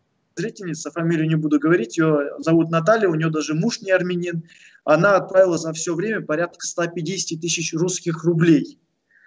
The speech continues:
А у меня были такие знакомые армяне, э, которые живут в Ставрополе, которые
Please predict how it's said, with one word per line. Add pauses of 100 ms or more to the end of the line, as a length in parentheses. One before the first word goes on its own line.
(500)
А
у
меня
были
такие
знакомые
армяне, (300)
э,
которые
живут
в
Ставрополе,
которые